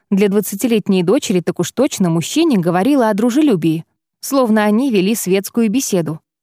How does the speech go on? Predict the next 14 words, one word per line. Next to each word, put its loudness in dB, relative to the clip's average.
Но 2
Александр 0
не 2
обольщался, -2
управления 0
кораблём 0
всё -2
ещё 0
не 2
было. -4
«Послушай», -2
Кноринг 2
сделал 0
паузу, 0